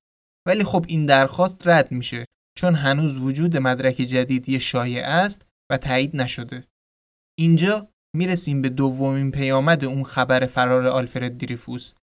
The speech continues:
که روزنامهٔ انگلیسی به سفارش متیو دریفوس چاپ کرد. مجموع اتفاقاتی که افتاد باعث می‌شه توجه افکار عمومی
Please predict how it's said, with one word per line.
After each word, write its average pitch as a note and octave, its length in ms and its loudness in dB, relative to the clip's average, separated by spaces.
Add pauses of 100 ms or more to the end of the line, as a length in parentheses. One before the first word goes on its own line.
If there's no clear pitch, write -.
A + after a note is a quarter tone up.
که B2+ 100 -2
روزنامهٔ B2+ 520 0
انگلیسی B2+ 920 -4 (200)
به C3+ 60 -4
سفارش C3 560 -2
متیو B2+ 400 -4
دریفوس B2 420 -6
چاپ B2 260 -4
کرد. A#2 300 -12 (540)
مجموع C3+ 520 0
اتفاقاتی C3 760 0
که C3 120 -8
افتاد B2+ 560 -2 (320)
باعث C3 340 2
می‌شه B2+ 220 -6
توجه B2 640 -4
افکار B2 400 -4
عمومی B2 600 -6